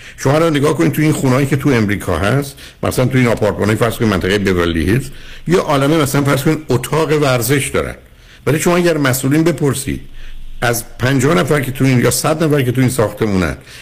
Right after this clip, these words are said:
ظرف صد روز گذشته کسی رفته اونجا میگه هیچ، پس فایدهش چیه؟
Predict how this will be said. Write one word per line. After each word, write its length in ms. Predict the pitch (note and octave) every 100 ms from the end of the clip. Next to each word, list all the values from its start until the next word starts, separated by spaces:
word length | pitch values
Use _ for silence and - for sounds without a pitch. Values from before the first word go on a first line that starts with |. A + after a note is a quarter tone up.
| - -
ظرف 460 | G2 B2+ D#3+ D#3+ E3+ - - - -
صد 360 | - - B2+ B2
روز 240 | D3 F3
گذشته 560 | E3 C#3+ B2+ B2 - C3
کسی 280 | C3 C#3+ C#3+
رفته 240 | C3+ C3
اونجا 180 | C3+ C#3
میگه 160 | C3+ B2+
هیچ، 280 | A2 -
پس 180 | - C3
فایدهش 480 | D#3 F3+ B3 G#3 -
چیه؟ 260 | G#3+ G#2